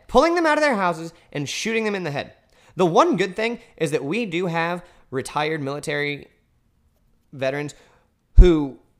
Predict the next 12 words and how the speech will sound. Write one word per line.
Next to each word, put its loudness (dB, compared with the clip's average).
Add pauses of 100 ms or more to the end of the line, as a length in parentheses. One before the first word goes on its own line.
are -2
willing -2
to -16
put 4
their -4
lives -4
on -6
the -6
line -4 (460)
and -6
go 0
in -2